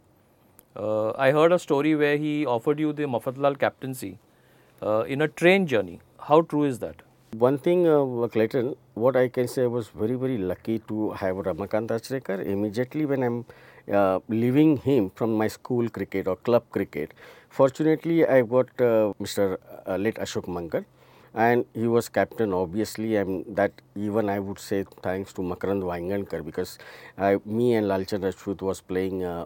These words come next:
Speaker 2: for college, uh, in Ruia.
Speaker 1: Okay.
Speaker 2: And, uh, we were practicing, and somehow I think one day, uh, Makarand Waingankar has asked us that, you know, "You be ready that, uh, we'll have to go to Mafatla
Speaker 1: Okay.
Speaker 2: nets."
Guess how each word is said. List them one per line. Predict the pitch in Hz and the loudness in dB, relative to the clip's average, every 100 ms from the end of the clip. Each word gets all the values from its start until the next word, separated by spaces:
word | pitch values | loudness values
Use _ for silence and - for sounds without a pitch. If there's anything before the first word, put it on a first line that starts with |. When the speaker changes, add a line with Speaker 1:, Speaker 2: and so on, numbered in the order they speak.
| - | -10
Speaker 2:
for | - 90 | -10 -4
college, | 87 87 87 - - _ _ 80 | -2 -2 -4 -8 -16 _ _ -12
uh, | 78 76 - | -12 -12 -12
in | 87 85 | -10 -10
Ruia. | - 85 90 - - - - - | -8 -8 -8 -8 -12 -20 -10 -2
Speaker 1:
Okay. | 113 113 104 | -2 -2 -4
Speaker 2:
And, | 92 92 92 92 | -2 -2 -2 -4
uh, | 85 - | -6 -8
we | 104 | -6
were | 95 | -6
practicing, | 101 95 - 120 - 110 | -2 -4 -4 -6 -4 -2
and | 104 98 | -2 -4
somehow | 104 104 113 110 | -4 -2 0 0
I | 80 101 | -2 -4
think | 107 95 | -4 -4
one | 98 107 | -2 -2
day, | 104 107 | -2 -2
uh, | 95 101 98 90 87 73 80 | -2 -4 -4 -4 -6 -10 -12
Makarand | 104 95 104 101 90 | -12 -10 -8 -8 -8
Waingankar | 90 98 92 104 | -6 -8 -4 -4
has | 95 87 - - _ - - - | -4 -8 -14 -20 _ -20 -20 -6
asked | 92 95 - | -2 -2 -4
us | 80 - 76 | -8 -10 -10
that, | 82 - | -10 -8
you | 90 | -6
know, | 123 | -6
"You | 95 80 92 | -6 -8 -8
be | 101 | -4
ready | 90 85 101 | -4 -6 -6
that, | 90 85 - | -8 -8 -8
uh, | 82 80 | -8 -8
we'll | 87 | -10
have | 82 82 | -10 -12
to | 78 | -10
go | 82 82 | -10 -10
to | 85 80 - 101 | -10 -10 -10 -8
Mafatla | 101 123 107 | -4 0 0
Speaker 1:
Okay. | 104 131 | 2 0
Speaker 2:
nets." | - - - | -2 -8 -16